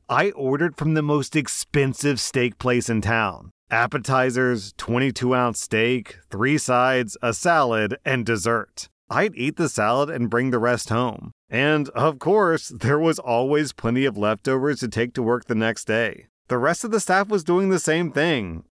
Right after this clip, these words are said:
ordering whole chickens, four to five different Chinese dishes, spending hundreds of dollars to replace stolen meatloaf sandwiches and day-old soups and spaghetti. The office manager went along with it.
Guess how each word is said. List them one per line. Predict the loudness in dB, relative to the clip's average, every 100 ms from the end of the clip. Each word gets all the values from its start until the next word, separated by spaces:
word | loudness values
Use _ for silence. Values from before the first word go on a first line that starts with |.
| _
ordering | 2 4 4 2 0
whole | 2 2 2
chickens, | 0 0 2 0 0 -2 -8 -8
four | 0 2
to | 2
five | 0 0 0
different | 0 -2 -2 0
Chinese | -2 0 0 0
dishes, | 0 0 0 0 0 -6 -6
spending | -4 0 2 2 2
hundreds | 2 0 2 2 2 2 0 2
of | 0
dollars | 2 4 2 0 -2 -8
to | -2
replace | 0 0 0 0 0 -2
stolen | -8 -4 0 0 2 0 0 -2
meatloaf | -2 -2 0 0
sandwiches | 0 0 0 0 0 0 0 -2 -4
and | -2 -2 0
day-old | 0 2 2 0
soups | -4 -2 0 0 -2
and | -4
spaghetti. | -2 -4 0 0 0 -4 -12 _ _
The | -2 2
office | 4 2 -2 -2
manager | 0 0 0 -2
went | 0 0
along | 0 0 0 -2
with | -8
it. | -10 -14 -20